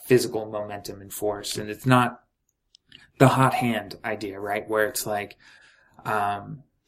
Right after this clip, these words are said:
you know, someone who has momentum, if they score on one shot and you give them the ball again, they're more likely to score on the second shot. That's not really what momentum means. Sometimes it plays out that way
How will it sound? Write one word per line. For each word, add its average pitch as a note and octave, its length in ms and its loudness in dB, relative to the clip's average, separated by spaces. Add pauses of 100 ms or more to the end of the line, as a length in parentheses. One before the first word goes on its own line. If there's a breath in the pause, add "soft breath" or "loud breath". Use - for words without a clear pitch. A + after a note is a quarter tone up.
(500 soft breath)
you A#2+ 120 6
know, A2+ 100 2
someone A2+ 380 4
who A#2 140 6
has A2 260 -2
momentum, A2 500 -4
if G#2 160 -10
they G#2+ 100 0
score A#2 380 4
on A2 160 -2
one G#2+ 220 -2
shot G#2+ 280 -2
and G#2+ 80 -8
you G#2 100 -8
give A#2 160 2
them G#2+ 160 -4
the G#2 60 -4
ball G#2 220 -2
again, G#2+ 240 -4
they're G#2+ 160 -2
more A2 280 0
likely G#2+ 360 -4
to G#2+ 100 -8
score G#2+ 320 2
on G#2 120 -4
the G#2 40 -14
second - 360 -6
shot. - 340 -8
That's A#2 240 -2
not A2+ 260 2
really A#2 280 6
what A2 240 0
momentum G#2+ 640 -6
means. G2+ 320 -8
Sometimes B2+ 540 4
it - 100 -4
plays G2+ 240 -8
out D#3+ 200 2
that A2 180 -4
way G#2 220 -10